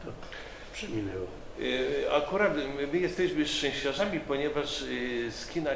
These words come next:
Speaker 2: Carmen, e, wzięliśmy sobie na pamiątkę, e, parę fantów, tak?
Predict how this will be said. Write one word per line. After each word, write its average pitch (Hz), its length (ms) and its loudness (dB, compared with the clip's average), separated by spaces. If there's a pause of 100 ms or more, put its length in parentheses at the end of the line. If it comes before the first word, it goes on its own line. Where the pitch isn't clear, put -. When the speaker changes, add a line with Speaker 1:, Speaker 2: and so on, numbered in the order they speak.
Speaker 2:
Carmen, 139 400 2
e, 123 160 2
wzięliśmy 123 460 -2
sobie 117 300 2
na 117 120 4
pamiątkę, 110 600 4 (120)
e, 110 60 2 (840)
parę 117 300 8
fantów, 104 540 0
tak? 107 200 6